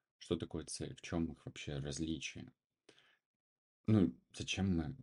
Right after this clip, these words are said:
мечтаем, зачем мы цели ставим?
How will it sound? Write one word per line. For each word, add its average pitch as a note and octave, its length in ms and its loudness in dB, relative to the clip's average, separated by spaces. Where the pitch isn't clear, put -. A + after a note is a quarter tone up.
мечтаем, D2+ 600 -2
зачем D2 440 -4
мы C#2 260 -4
цели D#2+ 320 4
ставим? - 460 -8